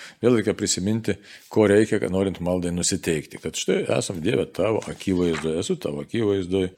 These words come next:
esu susikaupęs, tiesiog budžiu tavo akivaizdoje, pasitikiu tavo pažadu, tavo žodžiu, tavo buvimu pasitikiu ir žodžiu pasakau tai,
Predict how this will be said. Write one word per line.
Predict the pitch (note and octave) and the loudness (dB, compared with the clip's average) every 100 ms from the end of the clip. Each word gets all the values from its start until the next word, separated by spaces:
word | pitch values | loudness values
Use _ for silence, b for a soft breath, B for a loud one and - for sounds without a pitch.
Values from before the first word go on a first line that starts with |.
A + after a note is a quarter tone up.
| _ _ _ _ | _ _ _ _
esu | A#2 D#3+ - | -2 0 0
susikaupęs, | B2+ G2 - G2 G#2 - F2+ - | 0 -2 4 6 6 4 0 0
tiesiog | F#2 G2 | -2 -2
budžiu | E2 F#2+ A2+ E2 A#2+ C#3+ - - - G#2+ | 2 6 6 8 8 8 4 -18 -6 -2
tavo | G2 F#2+ | 0 0
akivaizdoje, | - G2+ F2+ E2 | 0 -2 -2 -4
pasitikiu | - E2 C3 B2+ A2+ A2 | -6 -4 -4 -4 -6 -6
tavo | F#2+ F#2 F2+ B B B B B B B | -4 -4 -6 B B B B B B B
pažadu, | F#2+ A#2 G2 G#2+ F2+ | 6 8 6 2 2
tavo | - D#2+ D#2 | 2 0 0
žodžiu, | D#2 D2 G2 B2+ A#2 F#2 - | -2 0 6 6 6 0 -8
tavo | D#2 D#2 D2 - _ - | -4 -2 -4 -8 _ -14
buvimu | D#2+ D#2+ F2 E2+ G2+ D3 | -6 -2 0 2 2 2
pasitikiu | B2 G#2+ B2 A#2 A#2 C3 B2+ B B B - | 2 -2 -2 -4 -2 -4 -4 B B B 0
ir | G#3+ G#3 - B B B | 0 0 -10 B B B
žodžiu | F2+ E2+ F#2+ G#2 F#3 | -2 4 4 4 4
pasakau | C3 - F#2 B2 C#3+ | 4 2 2 4 2
tai, | C#3+ F#2 A2 G#2+ | 2 4 4 2